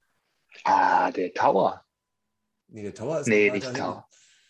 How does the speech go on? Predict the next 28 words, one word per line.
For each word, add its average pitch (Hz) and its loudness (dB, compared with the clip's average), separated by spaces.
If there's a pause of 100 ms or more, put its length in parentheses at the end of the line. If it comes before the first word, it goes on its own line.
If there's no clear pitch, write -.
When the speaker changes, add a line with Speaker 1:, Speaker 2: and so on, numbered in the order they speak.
(1000)
Speaker 2:
Donnerbalken 131 -10
war 123 -6
auch 139 -8
noch 143 -10
woanders. 143 -10
Keine 123 -6
Ahnung, 104 -6
jetzt - -8
müssen 165 -2
wir 151 4
auch 139 6
noch 139 0
mal 120 -2
recherchieren. 104 -8
Finden 170 -6
wir 147 4
auch 139 2
noch 127 0
raus. 120 0
Jedenfalls 220 -2
da 196 0
in 185 -8
dem 190 -4
Club 185 -6
war 160 4
der 151 2
da 170 2
und 170 -4